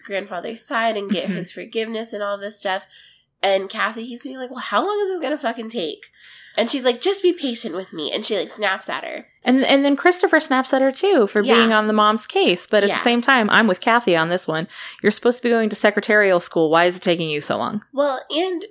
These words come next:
Speaker 1: they were told it'd be, like, a couple weeks because this grandfather's on his deathbed anyways. So, like, he'll be extra full of forgiveness or whatever
Speaker 2: Yeah.
Speaker 1: and, like, sentimental,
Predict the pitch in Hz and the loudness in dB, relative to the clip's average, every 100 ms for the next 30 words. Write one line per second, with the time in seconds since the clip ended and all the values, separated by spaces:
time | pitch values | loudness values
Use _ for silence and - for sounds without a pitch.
0 | _ - 220 262 403 415 - 262 226 226 | _ -4 0 0 0 -6 -6 -6 -4 -6
1 | 220 208 208 226 220 190 190 202 - - | -8 -8 -8 -10 -10 -10 -12 -12 -14 -14
2 | 220 226 208 233 - - 269 277 233 214 | -10 -10 -10 -12 -8 -8 -8 -6 -6 -6
3 | 214 196 196 185 196 - 175 185 226 165 | -6 -8 -8 -10 -10 -12 -10 -8 -6 -6
4 | 175 - - - - 226 214 208 - - | -6 -12 -20 -20 -6 -2 0 -2 -4 -16
5 | - 226 214 185 - 208 - 208 196 190 | -8 -6 -6 -6 -6 -6 -4 -2 -2 -4
6 | - _ _ - 220 202 185 - 185 190 | -10 _ _ -12 -4 -2 -2 -6 -8 -8
7 | 196 185 196 180 175 175 185 180 262 320 | -6 -8 -8 -10 -10 -10 -6 -2 2 2
8 | 202 156 196 - - 190 185 196 156 170 | 2 -2 -6 -14 -10 -8 -8 -10 -10 -10
9 | - - | -12 -16